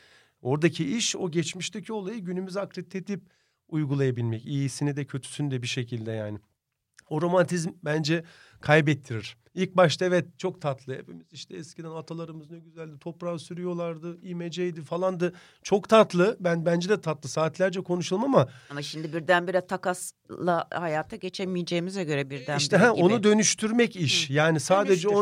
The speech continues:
Speaker 1: ona, evet, onu dönüştür, bugüne getir o mekanizmalarla. O, ona eyvallahız ama öbürü bir kere işler. Hani böyle tatlı tatlı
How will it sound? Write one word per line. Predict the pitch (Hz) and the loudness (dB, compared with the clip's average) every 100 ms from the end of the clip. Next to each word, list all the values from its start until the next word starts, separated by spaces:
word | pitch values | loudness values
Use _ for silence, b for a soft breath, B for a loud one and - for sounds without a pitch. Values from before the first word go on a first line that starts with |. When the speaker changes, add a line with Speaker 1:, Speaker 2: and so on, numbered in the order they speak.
| 208 | 2
Speaker 1:
ona, | - | 2
evet, | 240 190 | 2 4
onu | 196 220 | 2 0
dönüştür, | 190 220 214 - 254 208 | 0 -2 -2 -6 -6 -6
bugüne | 202 214 | -2 -2
getir | 180 160 147 | 0 -4 -4
o | 151 | -4
mekanizmalarla. | 160 160 160 143 156 147 139 139 233 262 | -4 -2 -4 -2 -2 0 -2 -2 -6 -8
O, | 208 208 220 | -6 -6 -6
ona | 185 208 | -6 -8
eyvallahız | - 196 196 190 190 135 117 | -4 -2 0 0 0 -2 -2
ama | 160 170 B B B B - | 0 -2 B B B B 0
öbürü | 175 196 233 247 | 2 4 0 -2
bir | 262 | -4
kere | 175 202 147 | 0 0 0
işler. | 123 - 120 | -2 -4 -6
Hani | 131 147 139 | -4 -4 -4
böyle | 135 | -6
tatlı | 127 160 160 147 | -6 -8 -8 -12
tatlı | - 143 _ 143 | -10 -12 _ -18